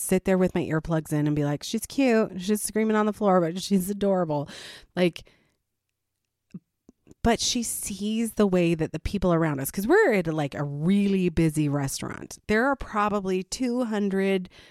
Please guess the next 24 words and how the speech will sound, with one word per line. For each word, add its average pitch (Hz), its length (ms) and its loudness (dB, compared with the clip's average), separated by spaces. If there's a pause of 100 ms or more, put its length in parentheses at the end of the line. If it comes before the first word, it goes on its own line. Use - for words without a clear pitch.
(240)
three 226 340 -2
hundred 202 380 -2
people 156 360 -4
at 139 140 -4
this 143 220 -6
restaurant. - 540 -12 (400)
And 190 160 2
she 233 500 -2
is 170 580 2 (680)
<laughs> - 640 -20
in 247 220 4
the 233 140 2
hallway 165 720 2 (460)
bawling 175 920 4
about 147 480 -2
how, 143 480 -2
and 175 120 -4
it's 160 160 -6
by 165 180 -4
this 165 260 -8
wide 143 460 -10
door, 143 320 -8
so 147 200 -10
that 139 160 -16